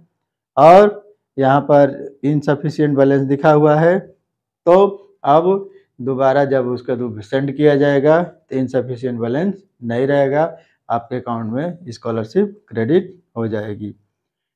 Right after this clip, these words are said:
तो आज मैंने आपको स्कॉलरशिप से प्रॉब्लम को, स्कॉलरशिप के प्रॉब्लम को समझाने का प्रयास किया है। उम्मीद है कि आपको यह वीडियो पसंद आए। वीडियो पसंद आए तो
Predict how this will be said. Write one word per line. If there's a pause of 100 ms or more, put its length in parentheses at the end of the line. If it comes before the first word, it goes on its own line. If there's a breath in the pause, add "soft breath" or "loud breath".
(220)
तो
आज
मैंने
आपको (420)
स्कॉलरशिप
से
प्रॉब्लम
को, (140)
स्कॉलरशिप
के
प्रॉब्लम
को (200)
समझाने
का
प्रयास
किया
है। (440)
उम्मीद
है
कि
आपको
यह (420)
वीडियो
पसंद
आए। (600)
वीडियो
पसंद
आए
तो